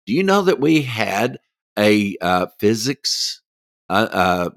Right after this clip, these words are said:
uh, understanding that just a breakthrough that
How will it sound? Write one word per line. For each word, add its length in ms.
uh, 300
understanding 960
that 500
just 380
a 140
breakthrough 760
that 300